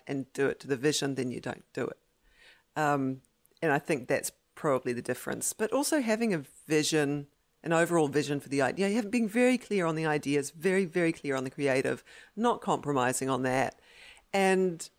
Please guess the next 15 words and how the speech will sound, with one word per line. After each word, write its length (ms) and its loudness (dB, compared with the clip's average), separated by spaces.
um, 580 2
and 120 2
having 160 4
a 40 2
clear 280 2
vision, 380 2
not 140 2
just 160 -2
for 60 0
the 60 2
product, 380 2
but 140 -2
for 360 0
where 220 4
the 220 2